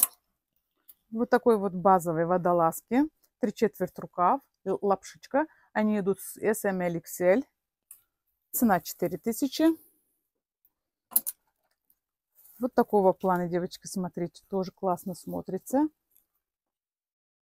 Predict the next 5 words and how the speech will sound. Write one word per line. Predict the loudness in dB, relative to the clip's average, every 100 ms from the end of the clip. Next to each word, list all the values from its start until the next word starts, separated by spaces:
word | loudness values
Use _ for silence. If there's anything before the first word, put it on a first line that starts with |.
| _ _ _ _ _ _ _ -8
Под | -6
пиджак | -6 -4 -4 -2
очень | -6 -4
хорошо | -6 -6 -6 -10 -10
берут. | -8 -6 -4 -4 _